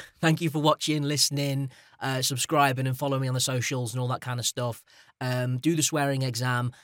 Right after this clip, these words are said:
and for God's sake, like, leave a review and leave a comment. Do you know what I mean? So we can just, like, get more people involved, 'cause that's how we make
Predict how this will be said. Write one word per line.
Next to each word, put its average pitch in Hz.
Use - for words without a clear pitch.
and 131
for 143
God's 147
sake, 123
like, 120
leave 131
a 131
review 120
and 117
leave 117
a 113
comment. 110
Do -
you 120
know 113
what 110
I -
mean? 110
So -
we 104
can 113
just, -
like, 104
get 123
more 113
people 110
involved, 110
'cause 104
that's 113
how 127
we 117
make 110